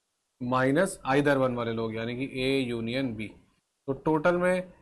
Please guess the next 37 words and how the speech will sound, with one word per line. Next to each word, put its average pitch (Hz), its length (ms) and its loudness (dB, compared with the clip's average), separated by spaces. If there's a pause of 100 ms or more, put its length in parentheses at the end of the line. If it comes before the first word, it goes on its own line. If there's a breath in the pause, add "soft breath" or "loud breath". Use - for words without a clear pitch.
(160)
at 135 160 2
least 180 340 0
वन 160 180 0
वाले 156 220 2
आप 151 180 6
निकाल 131 360 0
दोगे 120 360 -2
तो 170 220 0
of - 120 -6
course 170 220 2
आपको 156 240 2
नन 151 200 -2
वाले 151 180 2
मिल 156 200 -2
जाएंगे, 139 240 -4 (360)
है 139 60 -4
ना। 151 80 -2 (760)
जो 131 80 -2
कम 180 280 2
से 185 120 2
कम 185 180 6
एक 175 180 2
खेल 160 260 4
ही 175 80 4
रहे 139 140 6
हैं 113 160 2
उनको 143 400 0
बाहर 143 260 6
कर 131 180 2
दिया 135 240 2
तो - 480 -14
कौन 156 220 6
मिला? 110 280 -2
ज़ीरो 165 300 -2
वाले 190 180 2
मिल 185 160 -4
गए, 165 160 -6